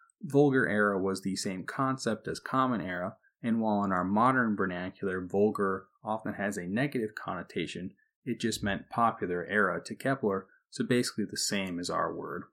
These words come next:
common. Vulgar era made the change to common era in seventeen oh eight in the book The History of the Works of the Learned in volume ten. Here's the sentence. "The second book is divided into eight chapters,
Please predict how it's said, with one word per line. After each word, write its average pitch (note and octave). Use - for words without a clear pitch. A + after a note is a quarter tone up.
common. G#2+
Vulgar D3+
era A2
made G2
the F#2
change F#2
to -
common C#3+
era F2+
in G#2+
seventeen C3
oh F#2+
eight E2+
in G#2+
the G2+
book F2
The G2+
History D3
of C#3
the G#2
Works G2
of -
the E2+
Learned F#2
in G2
volume F2+
ten. -
Here's A#2+
the G2
sentence. -
"The A2+
second D#3+
book G#2+
is G#2+
divided F2
into -
eight A#2
chapters, G2+